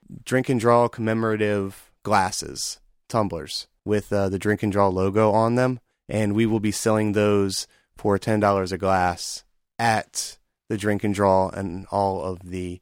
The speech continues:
profits will go to the charities as well. That is something that I'm looking forward to. I w-, had a lot of fun making them,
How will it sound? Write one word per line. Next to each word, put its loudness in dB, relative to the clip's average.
profits -8
will -8
go -8
to -14
the -10
charities -6
as -8
well. -8
That 8
is 0
something 2
that 4
I'm 4
looking 0
forward -2
to. -2
I 4
w-, 2
had 0
a 0
lot 0
of -6
fun -2
making 0
them, 0